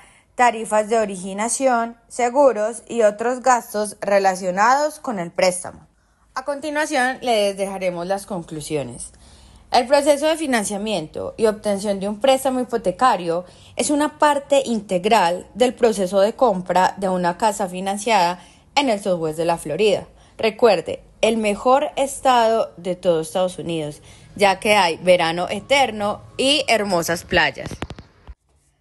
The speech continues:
Al comprender los pasos involucrados, desde la preparación de la solicitud de préstamo hasta el cierre del préstamo y más allá,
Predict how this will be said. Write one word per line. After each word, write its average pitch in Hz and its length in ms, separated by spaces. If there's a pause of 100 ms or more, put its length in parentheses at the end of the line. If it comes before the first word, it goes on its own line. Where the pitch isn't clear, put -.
(300)
Al 240 220
comprender 240 680
los 214 200
pasos 269 420
involucrados, 254 1000 (440)
desde 214 260
la 208 160
preparación 190 840
de 180 120
la 175 140
solicitud 170 640 (100)
de 160 120
préstamo 143 760
hasta 165 280
el 160 100
cierre 165 360
del 226 160
préstamo 208 640
y 170 120
más 151 260
allá, 196 400